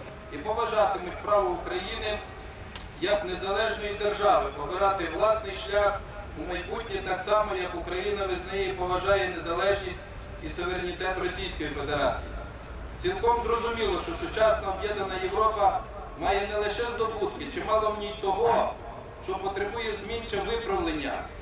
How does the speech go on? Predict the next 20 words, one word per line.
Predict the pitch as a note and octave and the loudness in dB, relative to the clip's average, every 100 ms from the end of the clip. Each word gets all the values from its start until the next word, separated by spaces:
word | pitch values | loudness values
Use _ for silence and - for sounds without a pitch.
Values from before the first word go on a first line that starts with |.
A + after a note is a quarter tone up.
| - - | -10 -4
так | E3+ E3+ | -2 0
само, | G#3+ A3 A3 | 4 6 6
як | F3+ F3 | 0 -2
і | F#3 | -2
наш | G3+ F#3+ F3+ | 0 0 0
власний | G#3+ G#3+ F#3+ | 4 4 2
український | F3 E3 F3+ F#3+ - F3+ F3 | -4 -2 -2 -4 -8 -8 -6
дім, | E3 C#3 C#3 - - - - - | -4 -4 -8 -12 -14 -14 -12 -6
традиційні | - - - A#3+ A3+ | -4 -4 -6 -6 -2
релігійні | G#3 F#3+ F#3+ A3+ A3 G3+ | 2 2 0 -2 -6 -4
культури, | F#3+ F#3+ A#3 A#3 G#3+ | -4 -4 -4 -2 -2
сімейні | - F3+ A3 A3 G#3+ G3+ F3 - - - | -2 -2 0 -2 -2 -2 -4 -6 -10 -2
та | E3+ | 0
моральні | G3 G#3 G#3 G#3 G3 - | 2 4 4 2 -2 -6
цінності, | G#3 G3 D#3+ C#3 - E3+ - - - - - - - - | -6 -4 -2 -4 -6 -10 -10 -12 -12 -12 -12 -14 -12 -2
на | E3+ | 0
яких | G3 F#3+ A#3 | 0 -2 -4
століттями | - G3+ G3+ A#3+ A3 G#3+ G3+ F#3 | -4 -2 -2 -2 -2 0 0 0
ґрунтується | F#3 - G#3+ G3+ F3 F3 | -2 -2 -4 -2 -2 -2
життя | F#3+ - G3+ G3+ | -2 2 4 6